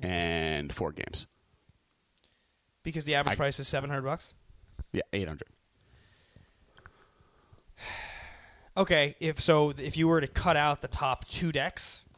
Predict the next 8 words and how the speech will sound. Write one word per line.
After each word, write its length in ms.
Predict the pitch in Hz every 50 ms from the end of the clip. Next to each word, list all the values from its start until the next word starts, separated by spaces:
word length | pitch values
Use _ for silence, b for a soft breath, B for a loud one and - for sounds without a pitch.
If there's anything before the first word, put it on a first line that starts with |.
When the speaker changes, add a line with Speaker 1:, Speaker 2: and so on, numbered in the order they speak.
| _ -
Speaker 2:
I 40 | 147
wonder 240 | 147 147 147 143 139
how 80 | 147
much 180 | 139 127 - -
cheaper 280 | - 131 117 - 110
it 60 | 110 101
gets. 280 | 98 98 - - - - b b b b b b b _ _ -
Speaker 1:
Um, 1400 | - 95 95 95 92 92 90 90 90 90 87 87 87 87 87 87 87 87 87 87 87 87 90 87 87 87 92 90